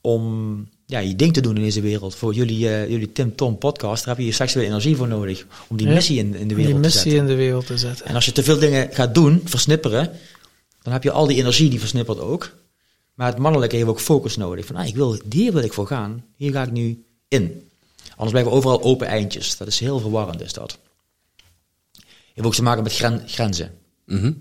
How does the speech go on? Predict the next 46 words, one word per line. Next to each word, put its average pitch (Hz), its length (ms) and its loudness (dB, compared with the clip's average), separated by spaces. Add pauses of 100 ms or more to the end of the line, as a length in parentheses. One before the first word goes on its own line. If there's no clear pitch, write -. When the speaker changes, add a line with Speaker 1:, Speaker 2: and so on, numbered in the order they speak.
Speaker 1:
Gren-, - 220 -12
grenzeloosheid. 104 680 -6
Van, 98 220 -10
oh 113 120 -6
ja, 101 60 -4
hier 90 260 -6
blijf 85 240 -12
ik 87 80 -14
bij. 53 240 -14 (440)
En 110 100 -6
daar 117 100 2
heb 135 80 2
je 170 60 2
het - 100 0
volgende 170 280 4
archetype - 480 -12
voor. - 160 -4
Speaker 2:
Ja, 170 340 4
de 147 260 -2
krijger. 185 600 4
Speaker 1:
Ja. 113 160 0 (180)
Speaker 2:
Dat 139 300 0
was, 165 280 4
eh, 190 260 6 (360)
Speaker 1:
Dat 131 100 -2
is - 20 -2
een 156 100 2
hele 123 220 2
mooie 90 320 -2
ook, 82 140 -6
hè? 131 80 -4
Speaker 2:
dat 190 140 2
was 220 220 4
een 208 160 8
hele 240 240 6
mooie. 147 440 6 (120)
Dat 151 200 4
was 175 240 4
voor 180 240 4
Speaker 1:
<laughs> 185 40 6
Speaker 2:
mij 202 200 6
ook 208 140 2
wel... 214 440 4
Maar 175 360 2
zo 165 140 4
echt - 480 0